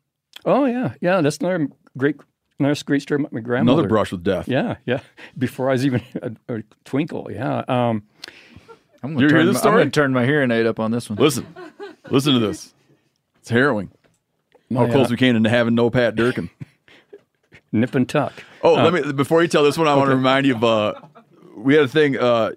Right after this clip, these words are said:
Speaker 2: you used to write obituaries.
Speaker 1: Yeah, yeah.
Speaker 2: And I remember you, you wrote a collection. Pat wrote a piece about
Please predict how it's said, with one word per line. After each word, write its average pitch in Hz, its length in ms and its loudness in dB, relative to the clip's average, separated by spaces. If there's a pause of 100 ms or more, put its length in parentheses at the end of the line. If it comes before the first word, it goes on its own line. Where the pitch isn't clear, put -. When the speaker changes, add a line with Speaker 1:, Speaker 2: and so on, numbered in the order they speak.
Speaker 2:
you 139 140 -4
used 165 140 -4
to 147 60 0
write 127 280 2 (640)
obituaries. 127 640 0
Speaker 1:
Yeah, 120 140 -2
yeah. 226 80 -10 (240)
Speaker 2:
And 127 80 -2
I - 20 0
remember 156 260 4
you, 139 220 2
you 131 220 0
wrote 147 200 4
a 117 60 0
collection. 127 760 -2 (120)
Pat 170 260 2
wrote 180 180 2
a 131 40 0
piece 160 320 -2
about 117 380 0